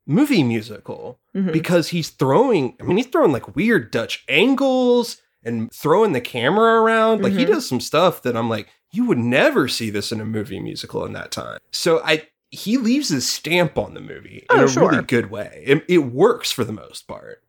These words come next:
Speaker 2: Oh, I mean, I, I, I think he did a great job with
Speaker 1: Yeah.
Speaker 2: it. I mean, I, the only things I would change have more to do with the script and just to, like, okay, for today, let's do this a little bit better. But that's, that's it.
Speaker 1: Yeah.
Speaker 2: Right, our cast. We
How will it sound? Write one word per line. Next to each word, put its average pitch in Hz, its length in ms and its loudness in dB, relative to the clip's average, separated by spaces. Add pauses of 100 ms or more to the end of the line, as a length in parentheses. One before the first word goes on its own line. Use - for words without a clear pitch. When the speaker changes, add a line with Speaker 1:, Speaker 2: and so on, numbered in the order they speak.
Speaker 2:
Oh, 180 240 -2 (120)
I 185 100 -6
mean, 175 340 -6
I, 175 200 0 (140)
I, 170 220 2 (300)
I 170 80 2
think 190 180 0
he 185 80 2
did 156 120 2
a 151 40 2
great 151 280 0
job 127 480 0
with 117 100 -2
Speaker 1:
Yeah. 120 100 2
Speaker 2:
it. 85 340 -6 (240)
I 156 120 -4
mean, 147 380 -6
I, 147 220 0 (120)
the 175 140 2
only 185 180 4
things 190 220 0
I 170 80 6
would 156 120 6
change 185 280 -2
have 175 160 -4
more 156 180 0
to 156 100 -2
do 147 160 2
with 143 200 0
the 143 100 -2
script - 580 0
and 156 220 -2
just - 320 -6
to, 156 100 -6
like, 147 360 -2 (120)
okay, 135 460 -2
for 156 200 -2
today, 156 640 0
let's 156 240 -2
do 185 180 2
this 160 220 2
a 170 60 2
little 139 260 -4
bit 170 200 -4
better. 151 500 0
But 156 140 -2
that's, 139 320 0
that's 135 240 0
it. 127 320 0 (140)
Speaker 1:
Yeah. 120 160 0 (300)
Speaker 2:
Right, 269 180 2 (140)
our 247 160 2
cast. - 960 -2
We 160 60 -2